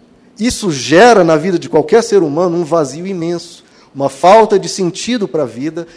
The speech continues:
e muitos, como hoje se tem visto, mergulham em depressões profundas, em desespero. A pessoa pensa, "Eu vivo um dia atrás do outro, mas eu não vejo muito sentido na vida. Eu acordo,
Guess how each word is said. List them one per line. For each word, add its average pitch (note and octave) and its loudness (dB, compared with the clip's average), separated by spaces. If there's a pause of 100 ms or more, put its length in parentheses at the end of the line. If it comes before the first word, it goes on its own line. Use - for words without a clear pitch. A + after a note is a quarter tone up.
(140)
e F3 -10
muitos, F3+ -2
como D3 -2
hoje F#3+ 4
se F#3+ -14
tem F#3+ -6
visto, C3 -10 (260)
mergulham D#3+ 0
em F3 -2 (240)
depressões D#3+ 0
profundas, F#3 -8 (400)
em C#3+ -6
desespero. E3 4
A D#3 2
pessoa E3+ -2
pensa, E3 -2
"Eu F3 -2
vivo G3+ -8 (340)
um E3 -2
dia G#3+ 2
atrás G3+ 4
do F#3 0
outro, A3 6
mas A3+ -4
eu B3 -6
não G#4 -8
vejo G#3 2
muito F3 -2
sentido D3+ -8
na C#3+ -4
vida. D3 -10 (440)
Eu E3+ -2
acordo, G#3 -2